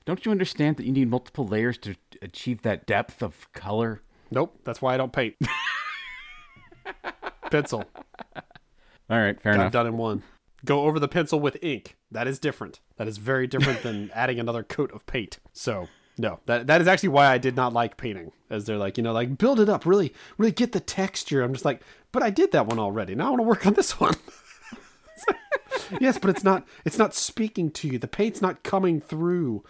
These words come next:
Speaker 2: Is that speaking to you? I'm just like, "I mean, no, but it's a picture <laughs> of a beach ball <laughs> and the pail." <laughs> What else do you want me to, want it to say?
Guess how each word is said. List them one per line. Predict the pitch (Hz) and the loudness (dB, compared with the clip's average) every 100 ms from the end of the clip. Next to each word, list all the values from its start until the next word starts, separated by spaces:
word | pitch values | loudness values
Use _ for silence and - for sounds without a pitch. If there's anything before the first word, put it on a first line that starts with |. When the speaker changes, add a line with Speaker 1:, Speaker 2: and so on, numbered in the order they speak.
| - - - _ _ 131 | -20 -20 -20 _ _ -4
Speaker 2:
Is | |
that | 196 | -2
speaking | - - 247 247 226 | -2 -2 0 2 0
to | - | 2
you? | 233 233 | 0 0
I'm | 190 | -2
just | - | 0
like, | 170 131 - | -2 -2 -4
"I | |
mean, | 160 175 135 | 0 0 0
no, | 170 233 156 | 2 2 2
but | 180 156 | 2 0
it's | 151 | 0
a | 135 | -4
picture | 185 - 143 | -6 -2 0
<laughs> | 208 | 2
of | 175 | 2
a | |
beach | 139 185 190 - | 2 0 0 4
ball | 175 - 196 208 - | 6 8 8 8 4
<laughs> | |
and | 156 - 185 170 - | 0 0 -2 -2 -2
the | - | -4
pail." | - 226 156 117 - | -2 0 2 0 -2
<laughs> | - - 807 466 508 523 415 508 - - - 440 - - | -8 -12 -6 -4 2 4 6 4 2 -2 -2 -4 -2 2
What | 156 247 | 6 8
else | 220 | 8
do | - 202 | 6 6
you | 190 | 8
want | 202 185 | 8 8
me | 170 | 4
to, | 143 226 | 4 2
want | 165 185 | 2 2
it | - | 0
to | 156 | 2
say? | 226 143 107 | 4 4 2